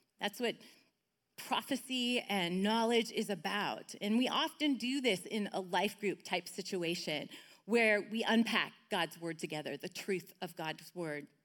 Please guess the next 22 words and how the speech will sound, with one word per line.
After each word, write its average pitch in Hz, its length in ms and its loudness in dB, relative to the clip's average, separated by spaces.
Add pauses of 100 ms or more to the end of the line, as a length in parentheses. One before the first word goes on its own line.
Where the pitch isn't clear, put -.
(720)
And 220 80 4
we 220 80 8
also 220 380 4
in 220 120 2
life 214 220 4
groups 208 200 -2
have 214 180 4
the 214 100 2
opportunity 233 640 2
to 208 80 2
share 254 640 4 (220)
the - 80 2
highs 262 420 2
and 240 180 2
lows 226 340 2
of 196 140 -2
our 196 140 2
lives 180 340 2
and 240 120 0
to 262 60 -2
pray 311 500 2
for 196 500 0